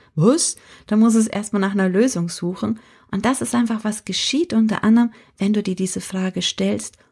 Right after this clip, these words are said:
und ins Lauschen gehst. Du kommst auch gleichzeitig vom Denken mehr ins Fühlen, was den Verstand einfach ein bisschen beruhigt. Und nur wenn er schnell denkt, heißt das ja nicht,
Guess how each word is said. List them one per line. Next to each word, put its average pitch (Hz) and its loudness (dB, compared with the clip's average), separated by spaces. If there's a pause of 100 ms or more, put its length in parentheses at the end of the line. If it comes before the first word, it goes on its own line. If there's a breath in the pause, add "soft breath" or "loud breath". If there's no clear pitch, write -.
(120 soft breath)
und 214 4
ins 220 2
Lauschen 208 0
gehst. - -8
Du - -14
kommst 247 0
auch - -4
gleichzeitig 262 -2 (320 soft breath)
vom 190 0
Denken 294 2 (200)
mehr 214 6
ins 185 0
Fühlen, 269 2 (260 soft breath)
was - -8
den 185 -2
Verstand 208 -2
einfach 190 -4
ein - -20
bisschen 175 -2
beruhigt. 180 0 (320 soft breath)
Und 196 0
nur 214 4
wenn 190 2
er 170 -2
schnell 190 2
denkt, 208 0
heißt 196 -2
das 185 -4
ja 175 0
nicht, 196 2